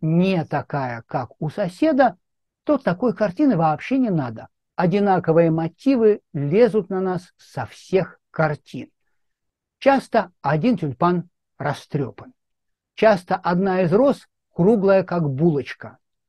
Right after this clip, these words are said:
А наверху вздымается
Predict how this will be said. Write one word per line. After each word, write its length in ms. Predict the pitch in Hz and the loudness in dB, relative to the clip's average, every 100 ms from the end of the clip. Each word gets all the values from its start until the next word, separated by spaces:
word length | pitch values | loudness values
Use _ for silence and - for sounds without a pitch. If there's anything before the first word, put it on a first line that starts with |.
| _ _ _ | _ _ _
А 140 | 185 190 | 0 4
наверху 840 | 170 131 123 - 262 277 247 226 _ - | 4 2 -6 -2 4 4 4 0 _ -6
вздымается 1080 | 147 131 139 147 214 196 180 - 180 165 | -6 -4 -2 2 2 0 -4 -2 0 0